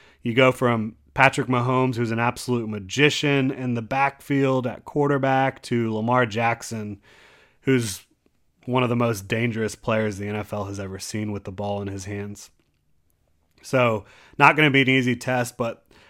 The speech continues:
uh, the Jags are going to give, um, some of their vets a little bit more time off. They're going to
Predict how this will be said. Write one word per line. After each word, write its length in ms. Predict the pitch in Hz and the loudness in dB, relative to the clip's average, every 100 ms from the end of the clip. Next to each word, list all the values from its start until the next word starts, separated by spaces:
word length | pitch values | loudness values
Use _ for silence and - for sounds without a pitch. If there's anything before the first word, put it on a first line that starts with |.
| _ | _
uh, 80 | 104 | -12
the 100 | 104 | -8
Jags 380 | 107 127 135 127 | 2 6 6 6
are 160 | 123 127 | 2 2
going 380 | 120 123 123 | 2 0 0
to 180 | 120 123 | -2 -4
give, 640 | 107 117 120 120 113 98 - _ _ _ _ | -2 0 2 2 0 -6 -18 _ _ _ _
um, 300 | - 101 101 | -16 -14 -12
some 240 | - 135 131 | -4 0 2
of 40 | |
their 140 | 123 117 | 4 2
vets 400 | 104 120 - - | 0 -2 -2 -4
a 60 | |
little 200 | 127 127 | -2 0
bit 140 | 123 127 | 0 0
more 180 | 127 | -2
time 360 | 127 127 127 120 | -2 0 2 2
off. 260 | 123 123 - | 4 2 0
They're 160 | 117 | -4
going 280 | 113 113 110 _ - | -2 -4 -6 _ -4
to 500 | 123 117 113 110 | 0 2 2 0